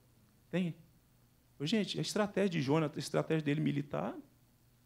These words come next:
não passa. Qual, que estratégia é essa? Olha a estratégia desse homem. Como venceu a batalha? Tem que ter como pressuposto a confiança em Deus mesmo. Olha a estratégia dele. Vamos passar a guarnição.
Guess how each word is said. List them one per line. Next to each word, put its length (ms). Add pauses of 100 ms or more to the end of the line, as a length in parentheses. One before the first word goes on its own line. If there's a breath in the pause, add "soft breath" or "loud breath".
(220)
não 80
passa. 400
Qual, 480 (300)
que 80
estratégia 500
é 120
essa? 280 (1400)
Olha 80
a 40
estratégia 420
desse 200
homem. 220
Como 300
venceu 260
a 60
batalha? 260 (240 loud breath)
Tem 140
que 100
ter 200
como 240
pressuposto 580
a 40
confiança 460
em 40
Deus 200
mesmo. 280
Olha 120
a 20
estratégia 520
dele. 200 (1120)
Vamos 200
passar 260
a 40
guarnição. 600